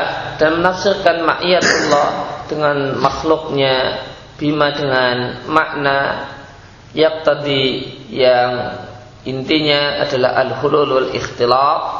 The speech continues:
adalah bersatunya, bertempatnya Allah pada makhluk, wal ikhtilat, dan bercampurnya zat Allah dengan zat makhluk, adalah satu hal yang batil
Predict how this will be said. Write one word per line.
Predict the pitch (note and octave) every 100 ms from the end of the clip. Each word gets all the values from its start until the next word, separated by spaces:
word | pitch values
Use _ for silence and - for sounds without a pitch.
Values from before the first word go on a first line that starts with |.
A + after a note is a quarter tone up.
| - - - - - - - - -
adalah | - C3 B2+ A#2 - - - - - - - -
bersatunya, | C3 - C#3 C3+ C#3 B2+ B2 A2+ F#2+ - - - - - - -
bertempatnya | D3 - C3 B2 C#3 C#3 C3+ -
Allah | C#3+ C3 B2 -
pada | - C3
makhluk, | B2+ A2+ D3 D3+ E3+ E3+ - - B2
wal | B2
ikhtilat, | B2 - C3 C3+ C#3+ C#3+
dan | C3+ -
bercampurnya | C#3 C3 B2 C#3+ D3 C#3 B2+ A2+ -
zat | C3 C3 -
Allah | B2 B2+ B2
dengan | B2 A#2
zat | A#2 A2+ A#2
makhluk, | A2+ - D3+ D#3+ E3 E3 - - - - - -
adalah | - -
satu | - A#2 B2+
hal | - D3+
yang | D#3+ D#3 D3
batil | D3 - C#3 C#3 C#3 C#3 -